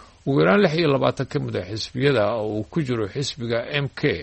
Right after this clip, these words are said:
ee uu hogaamiyo madaxweynihii hore ee dalkaasi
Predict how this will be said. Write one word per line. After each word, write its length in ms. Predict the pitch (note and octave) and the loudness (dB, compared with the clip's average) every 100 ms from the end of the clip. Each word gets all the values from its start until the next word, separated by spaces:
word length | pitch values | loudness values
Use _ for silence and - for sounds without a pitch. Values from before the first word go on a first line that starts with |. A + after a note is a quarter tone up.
| - | -6
ee 160 | A#2 A2 | -4 0
uu 640 | G#2 G#2 G#2 G#2+ A#2 A#2 | 0 0 -2 -4 -6 -8
hogaamiyo 640 | G#2 G#2 F#2+ G2+ G2 A2 A#2 | -6 -6 -4 -4 -2 -2 -2
madaxweynihii 680 | A2+ G#2 F#2+ G#2 B2 D#3 A#2 | -2 -4 -4 -2 0 0 0
hore 180 | A#2 B2 | 0 0
ee 140 | A2+ | 0
dalkaasi 580 | A2 C3+ - A2+ G2 A2+ | 0 -2 0 -2 -2 -4